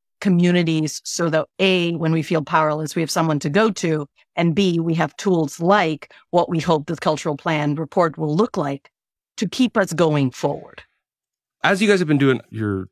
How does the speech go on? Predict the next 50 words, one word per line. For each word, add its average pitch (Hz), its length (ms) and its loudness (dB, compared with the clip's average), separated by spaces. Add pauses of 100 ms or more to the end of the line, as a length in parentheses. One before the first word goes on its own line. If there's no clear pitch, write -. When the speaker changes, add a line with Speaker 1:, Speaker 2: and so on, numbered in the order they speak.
(100)
Speaker 2:
outreach 135 500 2
and 95 80 -2
as 98 220 -2
the 98 80 -8
consultants 117 460 0
have 101 100 0
been 98 120 0
reaching 104 260 2
out 101 120 0
to 92 80 -4
different 101 300 0
communities 107 520 2
and 90 80 0
trying 98 160 0
to 98 60 0
find 104 200 2
these 98 120 0
things, 92 220 0 (280)
for - 160 2
you 185 160 6
guys 208 220 2 (200)
personally, 104 800 -2 (100)
what 151 560 -2
has 226 100 2
been 190 160 2
the 185 60 4
most, 147 380 0
um, 110 260 0
exciting 127 580 0
thing 110 240 0
to 113 120 0
have 101 120 0
discovered 98 600 0
that 85 80 -2
you 90 100 0
didn't 95 300 0
know 95 200 2
was 92 160 0
already 87 200 0
happening 82 440 -4
out 82 200 -6
in 85 120 -6
our 80 100 -4
community 76 420 -10
somewhere? - 520 -12 (920)
I'm 101 120 -2
asking 92 280 -2
big 80 180 -6
questions. - 600 -14 (360)
<laughs> 107 680 -10